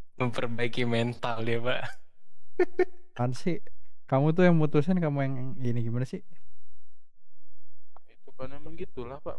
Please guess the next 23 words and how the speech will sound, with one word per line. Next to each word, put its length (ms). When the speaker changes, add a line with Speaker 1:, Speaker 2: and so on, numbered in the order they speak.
Speaker 3:
menguatkan 400
mental 560
dan 80
pengen 300
sendiri 420
saya, 240
Pak. 200
Kemarin 380
tuh 100
saya 220
tersesat 400
di 80
hutan, 400
Pak. 160
Setelah 240
tersesat 420
di 140
hutan, 180
Speaker 1:
Hutan 180
Speaker 3:
saya 160
Speaker 1:
apa? 120
Belantara, 600
hah? 160